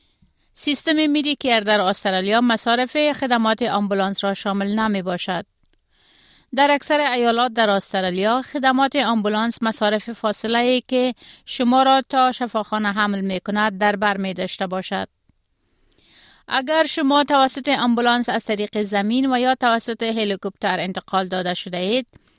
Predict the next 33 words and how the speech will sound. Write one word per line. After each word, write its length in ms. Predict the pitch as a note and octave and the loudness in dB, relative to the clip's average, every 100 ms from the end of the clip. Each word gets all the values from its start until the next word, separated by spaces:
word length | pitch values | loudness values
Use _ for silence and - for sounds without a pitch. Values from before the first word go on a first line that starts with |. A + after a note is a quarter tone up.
| _ _ _ - | _ _ _ -2
یک 180 | B3 | -2
صورت 360 | - C#4+ C4+ B3+ | -2 0 0 2
حساب 380 | C4 - C#4+ B3 | -2 0 0 2
برایتان 440 | B3 A3+ G#3+ A3+ | 2 2 0 -4
فرستاده 520 | - G3+ - G3+ G#3 | -4 -6 -4 -2 0
می 140 | A3 F3 | 0 -2
شود 400 | - F#3 A3 C4 _ _ _ | 0 0 0 -2 _ _ _
که 100 | - | -6
چه 160 | - C#4 | -2 0
مقداری 440 | A#3+ - B3+ C#4 | 0 0 0 2
از 220 | C#4 A#3 - | 2 0 -2
فیس 260 | B3+ - | -6 -2
آمبولانس 600 | B3 G#3 G#3 G#3+ G#3 G3 | -2 -2 -2 0 -2 -2
را 100 | G#3+ | -4
باید 420 | F#3+ G3 G3 F#3+ | -2 0 0 -2
بپردازید. 720 | G3 G#3+ F#3 F3 F#3 F#3 F#3 - _ _ _ | -4 -2 -4 -2 -6 -4 -6 -8 _ _ _
اگر 320 | A#3+ B3 D4+ | -4 0 0
شما 320 | C4+ D4 C#4+ | 2 4 4
بیمه 320 | C4 C4 B3+ C4+ | 4 2 4 2
و 280 | C4 B3+ | 2 0
عضویت 360 | A3+ G3+ A#3 A3 | -2 -2 -2 0
آمبولانس 560 | A3+ G#3 G3+ G#3+ A3 G#3 | 0 0 0 0 0 -2
را 80 | |
داشته 320 | F3+ F3+ - F3+ | -4 -4 -4 -4
باشید، 440 | F3 - B3 B3+ - - - - - | -4 -4 -4 -4 -8 -20 -20 -20 -4
آن 200 | B3 C4+ | 0 2
را 160 | C4+ C4 | 2 2
به 260 | B3+ B3+ | 2 2
اداره 420 | A3 G#3 G#3 G#3+ | 2 2 4 4
بیمه 340 | G#3 G#3 G3+ F3+ | 2 0 0 -4
خصوصی 640 | - G3 - G3 A3 A#3+ | -6 -10 -8 -8 -6 -6
خود 240 | B3+ C#4+ A#3+ | -4 -4 -2
ببرید 440 | C4+ C4+ C4+ C4+ | 0 2 2 0